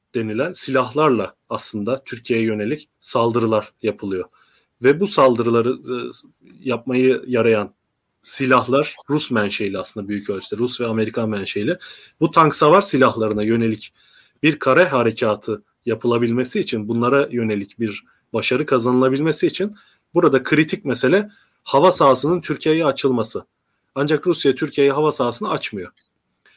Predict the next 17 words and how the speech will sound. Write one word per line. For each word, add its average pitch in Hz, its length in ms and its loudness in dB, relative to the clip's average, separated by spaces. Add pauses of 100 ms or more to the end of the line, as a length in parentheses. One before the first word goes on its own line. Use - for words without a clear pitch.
(280)
Hava 147 220 4
sahası 139 360 0
açılmadan 113 640 -2
da 196 220 -4 (280)
Türkiye'nin 113 480 -2
karadan 143 500 2
ilerleyerek 127 680 0
burada 135 460 2
başarı 127 300 0
kazanma 117 440 0
ihtimali 123 440 -4
yok. - 160 -2
Yani 101 180 -4
Suriye 147 420 4
operasyonu 127 640 0
tamamen 143 440 0
aslında 135 540 0